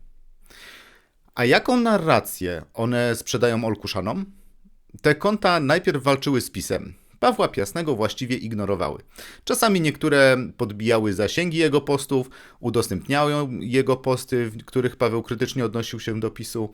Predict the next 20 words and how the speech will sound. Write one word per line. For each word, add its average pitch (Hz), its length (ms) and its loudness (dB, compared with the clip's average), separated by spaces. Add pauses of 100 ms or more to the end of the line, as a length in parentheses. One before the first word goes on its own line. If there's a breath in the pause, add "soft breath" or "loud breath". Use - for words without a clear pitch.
(220 soft breath)
czy 110 460 0 (100)
koalicji 113 440 -2
Bogumił 104 360 -2
Paulina. 101 480 -2 (580)
A 107 120 -4
nawet 120 240 4
raz 151 200 2
jedno 131 200 2
konto 147 260 -2
go 117 100 4
trochę 131 240 0
broniło, 117 400 -2
ale 123 200 4 (420 loud breath)
wszystko 220 400 2
zmieniło 151 320 2
się 131 180 -2
pod - 160 -2
koniec 143 260 0
zeszłego 113 360 -2
roku. - 320 -4